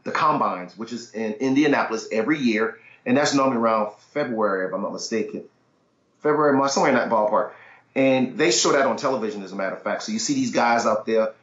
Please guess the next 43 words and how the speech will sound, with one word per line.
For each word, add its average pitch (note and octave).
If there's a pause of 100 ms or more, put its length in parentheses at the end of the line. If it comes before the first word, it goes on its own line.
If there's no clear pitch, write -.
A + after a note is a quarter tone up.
(220)
doing A#2+
the G#2+
bench A#2+
press. A2+
You G#2+
see B2
these A#2
guys A2+
out G#2+
there A2
running A2+
the G#2+
forties A#2+
and G#2+
things A#2+
like -
that. - (300)
That's F#3+
good. F#3 (200)
But C#3+
a B2+
lot E3+
of B2
guys C3 (300)
don't C#3+
like C3+
going C3
there G#2+ (200)
because A#2
they B2
wanted A#2+
to G#2
stay A2
close -
to G#2
their F#2+
peers, G#2
all G#2+
of G#2
their G#2
other G#2
college -
friends. G#2